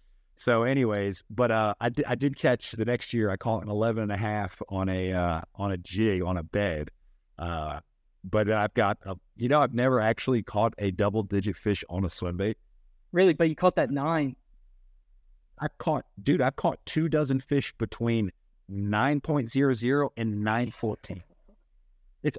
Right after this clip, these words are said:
Speaker 1: unbelievable. Like, it's crazy, but it's not that big of a deal. Uh, but biggest smallmouth, uh, was, I think it, I think it was right under seven pounds. I got that on the YouTube channel.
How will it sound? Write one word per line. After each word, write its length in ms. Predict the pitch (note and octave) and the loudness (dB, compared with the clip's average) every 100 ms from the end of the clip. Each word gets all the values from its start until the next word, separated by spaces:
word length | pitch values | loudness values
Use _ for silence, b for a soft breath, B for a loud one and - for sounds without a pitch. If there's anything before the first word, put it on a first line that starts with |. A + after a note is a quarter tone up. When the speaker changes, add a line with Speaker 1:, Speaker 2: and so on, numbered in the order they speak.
| - | 0
Speaker 1:
unbelievable. 680 | F3+ D3+ C#3+ C#3+ A2 F2+ G#2 | 0 2 4 4 2 0 2
Like, 260 | B2 A2+ | 2 2
it's 180 | B2+ - | -2 -4
crazy, 400 | - B2+ A2+ E2+ _ _ _ | 0 0 0 -4 _ _ _
but 220 | - C3+ B2+ | 0 0 2
it's 160 | C#3 | 0
not 140 | D3 B2+ | 2 2
that 100 | B2 | 2
big 160 | A2+ | 2
of 80 | A2+ | 0
a 60 | G2 | -2
deal. 200 | F2 - - _ - _ | -4 -6 -14 _ -20 _
Uh, 320 | G2+ G2 F2 E2 _ _ _ _ _ _ _ - G2+ | -4 -2 -4 -6 _ _ _ _ _ _ _ -20 -8
but 380 | - B2+ B2 A#2 _ _ _ _ _ _ - A2 | 0 2 4 0 _ _ _ _ _ _ -18 0
biggest 540 | C#3 C#3+ C#3 - - | 2 2 0 -4 -10
smallmouth, 680 | C3+ C3 C3 C3 B2 B2 B2 - _ _ | -4 0 0 0 0 0 -2 -8 _ _
uh, 480 | G2+ F#2+ F#2 F2+ F2 D#2+ _ - | -2 2 2 2 0 -6 _ -4
was, 560 | G#2 G2+ F#2 - - _ _ _ _ _ - | -2 0 -2 -8 -18 _ _ _ _ _ -2
I 180 | G#2 F#2+ | 2 4
think 200 | - B2+ | 4 2
it, 120 | - _ - | 0 _ -14
I 60 | - | -6
think 160 | F#2 C3 | 0 2
it 60 | |
was 100 | G#2+ | 2
right 300 | F#2 G#2 A#2 | 4 4 4
under 300 | - G#2+ G2 | 2 0 0
seven 400 | F#2 - F#2+ G2 | 0 2 2 0
pounds. 400 | F2+ F#2+ E2+ E2 | -4 -2 -2 -2
I 80 | F2 | -2
got 220 | G2 A2+ | 2 2
that 140 | - G2+ | 2 0
on 120 | F#2+ | 0
the 80 | E2+ | -2
YouTube 360 | E2+ F2 E2+ | -2 -2 -6
channel. 320 | D2+ F2+ E2+ | -4 -4 -4